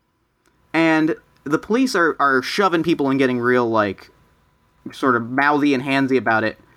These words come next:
But, and they're like, "Oh, it's a grisly scene, it's a grisly scene, nobody wants to see this," but you're, you're looking around and, as morbid as it sounds, you don't see any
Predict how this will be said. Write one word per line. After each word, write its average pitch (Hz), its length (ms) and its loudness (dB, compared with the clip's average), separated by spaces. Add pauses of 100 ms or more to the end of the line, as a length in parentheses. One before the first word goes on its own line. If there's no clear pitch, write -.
(640)
But, 156 260 -2 (480)
and 151 160 2
they're 147 100 4
like, 143 180 -2
"Oh, 180 120 2
it's 160 100 -4
a 160 40 0
grisly 165 480 0
scene, 160 480 0
it's 135 140 -4
a 160 60 0
grisly 165 380 -2
scene, 156 260 0
nobody 147 300 0
wants 143 240 -2
to 139 100 -2
see 165 200 0
this," 131 200 -2
but 131 340 -4
you're, 143 120 0
you're 151 180 0
looking 202 220 -2
around 190 260 2
and, 139 400 0 (600)
as 143 160 -4
morbid 220 260 2
as 156 60 -4
it 156 100 0
sounds, 170 300 0
you 165 60 0
don't 240 180 0
see 214 180 -4
any 151 240 0